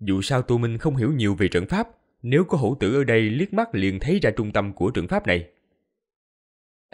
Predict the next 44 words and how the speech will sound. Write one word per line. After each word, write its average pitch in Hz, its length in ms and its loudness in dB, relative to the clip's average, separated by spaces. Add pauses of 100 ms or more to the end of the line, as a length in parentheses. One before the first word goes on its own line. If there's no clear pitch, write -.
(460)
<laughs> 175 480 2 (300)
"Hoan 151 280 2
nghênh 151 180 4
đi 151 160 4
tới 214 100 8
Ngọc 127 200 -4
Gia." 139 200 4 (1300)
Ngọc 127 220 -2
Trần 117 140 0
Hải 120 260 -2
vẫn 117 180 -2
rất 220 160 -2
nhiệt 95 200 -2
tình, 98 340 -2
cười 104 180 2
nói 131 200 2
với 208 160 0
Tô 143 100 4
Minh, 135 280 -2 (200)
tay 110 180 2
phải 95 200 2
đưa 123 200 0
tới 147 140 0
trước. 233 220 0 (1000)
"Tô 127 120 2
Huynh 123 160 -2
à, 101 240 0 (200)
trước 208 160 2
tiên 139 180 4
Ngọc 98 180 -2
ta 120 240 6
đưa 131 220 0
ngươi 127 180 0
đi 127 140 0
chỗ - 140 2
nghỉ 135 180 0
ngơi 131 220 2
nha, 120 220 0 (320)
chờ 110 160 4
chút 175 180 0
nữa 120 240 2
có 190 140 4
chuyện 98 180 0
nói, 175 180 4